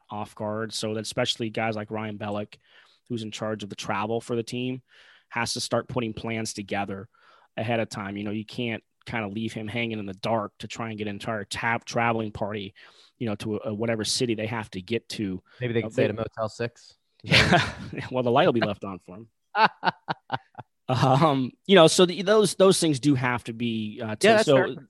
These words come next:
Speaker 1: so,
Speaker 2: point,
Speaker 1: and,
Speaker 2: yeah.
Speaker 1: and look, 'cause you, 'cause you've heard John Cooper several times in the last week sort of dance around this. So he, they have an idea. They don't know what the plan is. The plan could change tomorrow, but at least they have scenarios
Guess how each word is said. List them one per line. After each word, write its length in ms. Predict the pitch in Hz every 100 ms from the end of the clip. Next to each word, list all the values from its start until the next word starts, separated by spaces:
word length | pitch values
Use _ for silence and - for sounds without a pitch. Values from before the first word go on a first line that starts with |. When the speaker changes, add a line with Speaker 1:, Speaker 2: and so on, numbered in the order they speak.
| -
Speaker 1:
so, 200 | - 160
Speaker 2:
point, 100 | 175
Speaker 1:
and, 60 | 190
Speaker 2:
yeah. 40 |
Speaker 1:
and 80 | 185 226
look, 260 | 208 -
'cause 140 | 160 151
you, 80 |
'cause 220 | - 175 180
you've 140 | 208
heard 180 | 196 165
John 240 | 160 165
Cooper 460 | - 180 147 139 -
several 400 | - 175 208 214
times 420 | - 120 107 113
in 60 | 117
the 60 | 123
last 320 | 123 127 113
week 500 | 110 143 143 - - _ _ _ _ _ _ _ _ _ -
sort 160 | 175 147
of 100 | 123
dance 320 | 139 151 127
around 280 | 113 95 95
this. 320 | 95 - -
So 180 | - 143
he, 100 | 147
they 160 | 139 214
have 320 | 147 170 160
an 80 | 127
idea. 420 | 107 98 117 107
They 100 | 139
don't 180 | 175 143
know 100 | 135
what 100 | 127
the 80 | -
plan 340 | - 135 135
is. 240 | 131 127
The 80 | 107
plan 360 | - 127 127 127
could 180 | 113 - -
change 400 | 131 131 127 -
tomorrow, 460 | 117 120 127 127 - - - -
but 100 | 139
at 60 | 143
least 200 | 190 -
they 100 | 143
have 200 | 139 -
scenarios 880 | 131 117 120 120 107 101 104 -